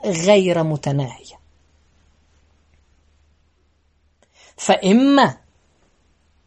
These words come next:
أن نأخذ هذه الطبيعة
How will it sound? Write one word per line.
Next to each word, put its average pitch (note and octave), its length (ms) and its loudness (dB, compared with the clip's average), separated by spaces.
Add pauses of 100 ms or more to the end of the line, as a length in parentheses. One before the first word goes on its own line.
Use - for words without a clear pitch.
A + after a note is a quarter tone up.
(140)
أن D#3 340 0 (160)
نأخذ B3+ 960 4 (600)
هذه C4+ 720 6
الطبيعة A#3+ 800 4